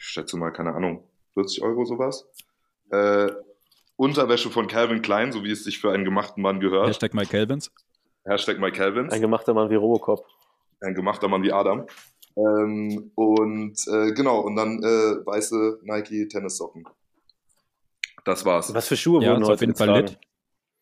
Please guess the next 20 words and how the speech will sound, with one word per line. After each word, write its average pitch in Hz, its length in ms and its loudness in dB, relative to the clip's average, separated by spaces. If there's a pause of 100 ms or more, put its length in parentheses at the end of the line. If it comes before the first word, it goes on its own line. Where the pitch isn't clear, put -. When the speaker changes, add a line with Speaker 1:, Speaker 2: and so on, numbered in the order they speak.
(920)
Speaker 1:
Oh, 117 160 4
ich 117 140 0
hatte, 113 300 0
ich 117 100 -4
hatte 117 160 0
heute 110 180 2
Homeoffice. 101 420 0
Ich 95 100 -12
war 104 80 0
nur 107 120 0
einmal 113 180 0
ganz 113 200 -2
kurz - 220 -4
einkaufen. 123 720 -2
Ähm, 107 400 0
da 104 120 0
waren 107 180 0
es, - 340 -8
äh, 104 360 2
schwarze, 104 760 0